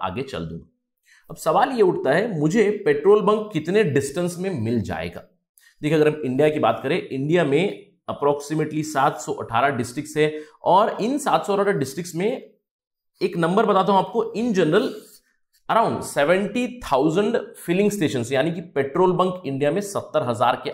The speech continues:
आसपास है। तो अगर मैं निकलूंगा, अगर मेरी गाड़ी में फ्यूल नहीं है तो मुझे approximately पांच से दस किलोमीटर रेंज में कहीं ना कहीं पेट्रोल बंक मिल जाना चाहिए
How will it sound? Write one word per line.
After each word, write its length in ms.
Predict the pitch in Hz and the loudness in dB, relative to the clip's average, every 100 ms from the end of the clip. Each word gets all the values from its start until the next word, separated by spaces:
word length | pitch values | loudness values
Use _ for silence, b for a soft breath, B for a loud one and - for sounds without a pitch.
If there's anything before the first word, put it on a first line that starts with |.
| - | -4
आसपास 500 | 92 92 - 69 - | -4 -4 -8 -10 -10
है। 380 | - _ - - | -18 _ -20 -2
तो 80 | 180 | 2
अगर 180 | 202 | 4
मैं 120 | 240 220 | 2 2
निकलूंगा, 480 | 165 175 185 185 240 - b b b b _ _ | 0 2 2 2 0 -2 b b b b _ _
अगर 200 | - 165 | 0 2
मेरी 140 | 185 185 | 4 4
गाड़ी 220 | 143 156 | 4 4
में 100 | 175 | 2
फ्यूल 300 | 170 165 170 | 0 0 2
नहीं 180 | 170 151 | 2 2
है 120 | 208 | 2
तो 60 | 208 | 0
मुझे 280 | 165 160 220 226 - - _ _ _ - | 0 2 2 2 -4 -16 _ _ _ -6
approximately 720 | 156 214 214 214 185 175 233 - | 0 0 0 -2 -2 -4 -6 0
पांच 280 | 170 208 214 | 2 2 0
से 80 | 180 | 2
दस 200 | 170 175 | 0 0
किलोमीटर 340 | 165 165 - | -2 0 0
रेंज 260 | 151 139 147 | 2 2 0
में 140 | 127 | -4
कहीं 160 | 143 139 | -2 -2
ना 80 | |
कहीं 200 | 143 135 - | -2 -4 -4
पेट्रोल 260 | 110 123 | -4 -4
बंक 300 | 131 170 117 | -6 -8 -4
मिल 160 | 107 101 | -2 -2
जाना 220 | 85 78 | -4 -8
चाहिए 240 | 76 - | -14 -20